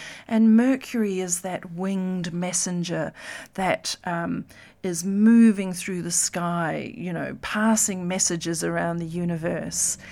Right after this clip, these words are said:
Mercury is also seen as the ruler in our bodies of, um, of nerves and, and language, um, our tongue, the, the passing of messages on from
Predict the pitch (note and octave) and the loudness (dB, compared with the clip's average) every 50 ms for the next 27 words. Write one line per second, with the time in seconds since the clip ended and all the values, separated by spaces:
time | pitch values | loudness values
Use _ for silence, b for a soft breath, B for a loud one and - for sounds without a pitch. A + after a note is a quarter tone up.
0 | B B B B B B - F3+ F#3+ G3 F#3 - - - - G#3 F3+ F3 F3 E3+ | B B B B B B -6 -2 -2 0 0 -2 -4 -6 -6 -4 -4 -2 -2 -2
1 | E3+ E3+ E3 D3+ - - F3 F3 E3+ E3+ - E3+ F3+ F3+ - - F#3+ F3 E3+ - | 0 -2 -2 -4 -6 -6 -4 -4 -4 -2 -2 -4 -2 -2 -2 -2 0 0 0 0
2 | - - F#3 F#3 F#3 F3+ F3+ F3+ F3 E3+ - - - F3+ F3+ F3 E3+ - - - | 0 0 0 -2 -2 -2 -2 -2 -2 -4 -4 -2 -2 -2 -2 0 -2 -2 -2 -2
3 | F3+ E3+ E3+ E3+ F#3 G3 G3 G3 F#3+ F3+ F3 E3+ E3+ D#3 - E3+ F3 E3+ E3+ E3+ | -4 -6 -4 -2 0 2 4 4 4 4 2 2 0 0 -2 -2 -2 -2 -2 -2
4 | D#3+ - F3 F3 F#3 F3 F3+ F3 F3 E3+ D#3+ - - - - E3+ E3 E3+ E3 D#3 | -4 -4 -4 -4 -2 -2 -2 -2 0 0 0 -2 -2 0 0 2 2 2 2 0
5 | D#3+ - B B B B B B B B - - D#3+ D#3 E3 D#3+ - D#2 D2+ - | -4 -6 B B B B B B B B -6 -4 -4 -2 -2 -4 -4 -2 -2 -2
6 | - - B B B B B B B B B - - E3+ E3 E3 E3 D#3+ D3+ F#3 | -4 -4 B B B B B B B B B -2 0 2 4 4 2 2 2 2
7 | G3+ G3+ G3+ G#3+ A3 G#3+ G3+ F#3+ F3+ E3+ D#3+ C#3+ D3+ D#3+ D#3+ - - - - - | 4 6 6 6 6 6 6 4 2 0 0 -2 -4 -4 -2 -2 -2 -2 -2 -4
8 | - D#3 D#3 D#3+ E3 D#3 D#3+ D#3 C3+ C3 C#3+ - - - E3+ E3 E3 E3 E3 E3+ | -6 -6 -4 -4 -4 -4 -4 -6 -6 -6 -8 -12 -10 -8 -6 -6 -4 -4 -4 -4
9 | F3 F3+ F#3+ F#3+ G3 G3 G3 F#3 F3 F3 E3 D#3+ E3+ F3 - - - - - - | -2 0 0 2 2 2 0 0 -2 -2 -4 -4 -4 -4 -6 -6 -8 -10 -12 -12
10 | E3 E3 E3 - - - D3+ D#3+ D#3+ - - - - A3 A3 G#3 F#3 E3+ E3 E3 | -10 -10 -10 -8 -8 -8 -8 -8 -8 -10 -8 -4 0 2 2 2 2 0 -2 -4
11 | D3 F3 E3 D#3+ B B B B - D#3+ E3 - - - A3 A3+ B3 B3 A#3 - | -4 -4 -6 -6 B B B B -10 -10 -8 -8 -8 -6 -6 -4 -4 -4 -2 0
12 | - A#3 G#3+ G3 F3+ F3 F3+ F3+ F3+ F3+ - - F#3 E3+ F3 E3 E3+ E3 F3 F3 | 0 0 0 -2 -4 -6 -6 -4 -4 -4 -4 -4 -4 -6 -6 -6 -6 -4 -4 -4
13 | F3 F3 E3+ F3 D#3+ D#3 - - - D#3 D#3+ - B | -4 -4 -4 -6 -6 -8 -8 -8 -6 -4 -4 -6 B